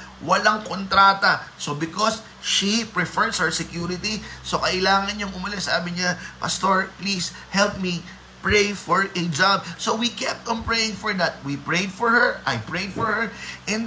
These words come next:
then, two days ago, nag-message, sakto, hanggang September, ah, hanggang August eleven.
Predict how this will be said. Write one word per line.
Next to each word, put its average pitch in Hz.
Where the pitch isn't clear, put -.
then, 247
two 254
days 247
ago, 214
nag-message, 202
sakto, 170
hanggang 220
September, 226
ah, 190
hanggang 196
August 214
eleven. 165